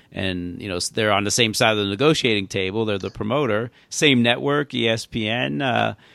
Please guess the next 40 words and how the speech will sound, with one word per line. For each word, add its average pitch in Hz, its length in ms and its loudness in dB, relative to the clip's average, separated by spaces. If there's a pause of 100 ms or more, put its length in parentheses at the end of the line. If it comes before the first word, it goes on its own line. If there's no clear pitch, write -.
(200)
you 160 120 0
know, 143 100 8
and 143 100 8
they 151 60 8
wouldn't 160 240 4
be 156 100 4
competing 185 480 0
with 127 180 2
themselves 107 560 0
on 110 120 0
a 101 40 -4
rival 110 380 4
network, - 560 -2
you - 140 -8
know, 95 320 0
uh, 90 320 0
which, 98 400 -4
which, - 360 -6
you - 100 -6
know, 98 100 0
you 104 160 -6
potentially 104 480 -2
have 117 300 2
that 90 180 2
with 92 160 -8
the, - 100 -2
the - 140 -8
Showtime 101 460 0
and 87 100 -8
Fox 107 340 0
deals 95 240 0
competing 95 460 -2
with 87 140 -2
the 92 160 -4
E 90 40 0
S 87 140 -4
P - 180 -4
N 110 160 2
deal. - 300 -2
So - 340 0